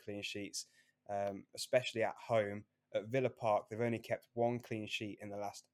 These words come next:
eight games. Um, so, yeah, like I say, if Maddison now back in the Leicester side, considering they scored two against a strong Brighton last time out in the Prem, um,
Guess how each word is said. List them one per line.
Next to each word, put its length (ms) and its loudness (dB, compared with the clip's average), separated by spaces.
eight 260 -4
games. 540 -2
Um, 360 -8
so, 220 -4
yeah, 260 2
like 200 4
I 40 -6
say, 180 0
if 80 0
Maddison 480 0
now 200 0
back 240 -2
in 100 0
the 80 2
Leicester 340 -2
side, 380 2
considering 440 -2
they 100 -4
scored 340 -4
two 180 -2
against 360 -2
a 40 -10
strong 400 -2
Brighton 480 0
last 260 -6
time 200 -2
out 160 0
in 60 -8
the 60 -12
Prem, 360 4
um, 180 -6